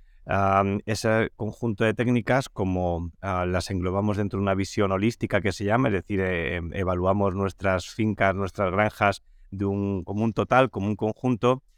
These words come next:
van desde técnicas de diseño de instalaciones, manejo de suelos, eh, mejorar la microbiología del suelo, mejorar los sistemas de alimentación de la ganadería, cambiar los sistemas de manejo y de pastoreo de los animales,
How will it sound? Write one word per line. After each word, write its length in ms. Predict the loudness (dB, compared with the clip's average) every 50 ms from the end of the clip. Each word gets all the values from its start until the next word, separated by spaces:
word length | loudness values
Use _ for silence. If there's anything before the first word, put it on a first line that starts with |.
| _ _ _
van 300 | -4 2 2 4 4 4
desde 340 | 2 2 2 2 0 0 0
técnicas 460 | 0 0 0 2 2 0 0 0 0
de 80 | 0 0
diseño 340 | -2 -2 -2 -2 -2 0 0
de 80 | 0
instalaciones, 960 | 0 0 0 2 2 2 0 0 2 2 4 4 4 4 4 2 2 0 -2
manejo 480 | -2 -2 -2 -2 -4 -6 -4 -2 0 0
de 140 | 2 0 -2
suelos, 720 | -2 -2 2 2 4 4 4 4 4 4 4 2 2 -2 _ _ -20 -20 -10 -6
eh, 260 | -2 -2 0 0 2
mejorar 560 | 2 0 0 -2 -2 0 0 2 2 2 2
la 100 | 2 0
microbiología 580 | 0 0 0 0 2 2 0 0 -2 0 0 2
del 120 | 2 0
suelo, 460 | 0 0 0 2 2 2 2 2 2
mejorar 380 | 2 0 -2 -4 -2 -2 0 2
los 140 | 2 0 -2
sistemas 340 | -4 -8 -4 -2 0 0 0
de 60 | 0
alimentación 560 | 0 -2 -2 -2 -2 -4 -4 -4 -4 -2 0
de 80 | 0 0
la 80 | 0
ganadería, 720 | 0 0 0 0 0 0 0 2 2 2 2 2 2 0 -2 -4 -10 -20 -20 _ _ _
cambiar 420 | -4 -2 -2 0 2 2 4 4 2
los 140 | 0 -2
sistemas 420 | -4 -6 -6 -4 -2 0 0 0 0
de 80 | 0
manejo 420 | -2 0 0 0 0 0 0 0 0
y 60 | 0
de 80 | 0 0
pastoreo 480 | -2 -4 -4 -4 -2 0 2 2 2
de 80 | 2 0
los 180 | 0 -2 -6
animales, 640 | -6 -6 -2 0 2 4 4 4 4 4 2 2 -2